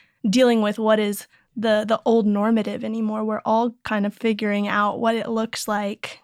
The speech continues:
We kn-, we might have known what it looked like before. I mean, I got to work with college students before covid existed.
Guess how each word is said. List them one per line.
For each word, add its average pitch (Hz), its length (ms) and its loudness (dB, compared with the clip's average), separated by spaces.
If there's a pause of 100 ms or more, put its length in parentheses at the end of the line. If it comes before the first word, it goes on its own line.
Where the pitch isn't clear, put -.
We 233 100 4
kn-, 226 320 6
we 262 100 4
might 240 200 4
have 220 80 0
known 226 260 2
what 220 100 0
it - 60 -6
looked 214 240 -6
like 202 160 -6
before. 214 540 -4
I 208 100 -2
mean, 214 140 0
I 214 100 0
got 220 220 -2
to 220 160 -6
work 214 180 -6
with 233 140 -12
college 214 260 -4
students 208 300 -4
before 220 440 -4
covid 214 600 -4
existed. 208 640 -4